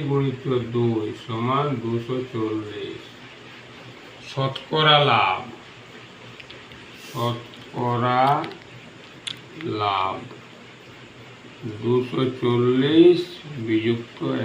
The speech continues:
একশো সমান একশো চল্লিশ পার্সেন্ট। নাম্বার পাঁচ, এক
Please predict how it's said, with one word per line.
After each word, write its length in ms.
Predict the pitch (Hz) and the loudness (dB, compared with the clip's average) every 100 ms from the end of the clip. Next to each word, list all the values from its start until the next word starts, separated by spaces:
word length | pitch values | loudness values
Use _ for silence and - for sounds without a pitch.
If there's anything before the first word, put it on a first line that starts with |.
| 110 | -4
একশো 420 | 104 - - 110 - - - - - - - - - - | -8 -14 -14 -14 -14 -16 -20 -20 -20 -20 -20 -20 -20 -10
সমান 340 | 127 120 131 135 - - 110 | -2 2 4 2 -4 -8 -8
একশো 300 | - - 127 117 - | -8 -10 -8 -6 -6
চল্লিশ 500 | 107 110 110 127 - - | -6 -2 0 -2 -4 -10
পার্সেন্ট। 680 | 113 101 - - - - - - - - - - - - - - - - - - - - - - - - - - - _ - 196 | -12 -12 -12 -16 -18 -18 -18 -18 -18 -20 -20 -20 -20 -20 -20 -20 -20 -20 -20 -20 -20 -20 -20 -20 -20 -20 -20 -20 -20 _ -16 -2
নাম্বার 260 | 156 160 - | 6 6 8
পাঁচ, 280 | 165 165 151 - - - - 143 | 8 8 6 0 -10 -18 2 6
এক 80 | 160 | 6